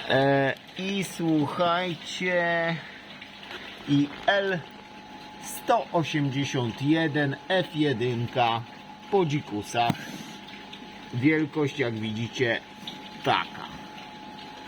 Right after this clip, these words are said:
To chciałem dostać od Andrzeja. O, kolejne kirysy dziwne. Ciach.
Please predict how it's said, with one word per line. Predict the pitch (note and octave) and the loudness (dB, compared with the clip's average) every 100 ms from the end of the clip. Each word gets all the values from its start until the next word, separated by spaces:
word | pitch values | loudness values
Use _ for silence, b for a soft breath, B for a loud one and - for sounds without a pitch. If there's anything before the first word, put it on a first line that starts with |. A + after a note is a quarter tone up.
| - - - - - - - - - - - - - - - - | -10 -10 -10 -14 -16 -18 -18 -18 -16 -14 -14 -14 -12 -8 -8 0
To | F#3+ F#3+ | 6 6
chciałem | E3 - F#3 C#3 C#3+ C#3 C3+ | 4 0 2 4 2 0 0
dostać | B2+ B2+ C3 D3 B2+ - | 0 0 0 -2 -2 -2
od | D3 C3+ - | -2 -2 0
Andrzeja. | D3 A#2+ A#2+ G#2 A#2+ F3 F#3+ E3+ D3 D#3+ | 0 0 0 2 4 4 2 0 -2 2
O, | D3+ E3+ D3+ B2+ A#2 | 4 6 4 2 0
kolejne | C#3+ D3 D#3+ D3+ C#3 B2+ A#2+ | 4 4 4 2 0 -2 -2
kirysy | C#3 C3+ C3 A2+ - B2 | 0 4 4 2 -2 0
dziwne. | A2 A2 A2 D3+ G3 G3+ B B B - - - - - - - - - - - - - - - - | 2 2 2 4 4 2 B B B -16 -18 -18 -16 -14 -12 -12 -10 -10 -12 -12 -12 -12 -14 -14 -6
Ciach. | - - A#2 B2 D3+ F3+ F3+ | -2 2 4 6 4 2 0